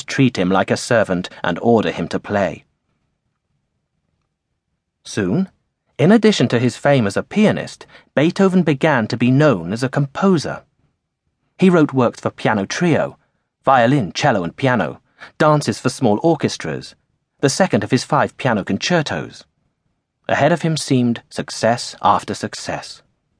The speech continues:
But something was wrong. He was twenty-eight and apparently quite strong in his constitution,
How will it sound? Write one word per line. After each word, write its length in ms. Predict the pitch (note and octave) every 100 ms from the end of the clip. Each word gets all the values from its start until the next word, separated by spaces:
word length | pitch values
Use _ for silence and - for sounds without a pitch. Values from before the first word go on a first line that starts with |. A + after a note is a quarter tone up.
| _ _ _ _ _ _ _ _ _ _ _
But 120 | C#3
something 340 | - D#3+ F3 E3
was 140 | D3+
wrong. 360 | C3+ D#3 E2 - _ _ _ _ _ _ _ _ _ _
He 120 | D3
was 160 | C#3 -
twenty-eight 760 | - A3 G#3+ D3 D3+ F#2+ -
and 120 | A#2+
apparently 480 | A2+ - D#3 C3+ G#2
quite 320 | - D3+ B2+
strong 320 | - - C#3
in 60 | G2+
his 120 | G2+
constitution, 800 | - A2 - - - G3+ - D3+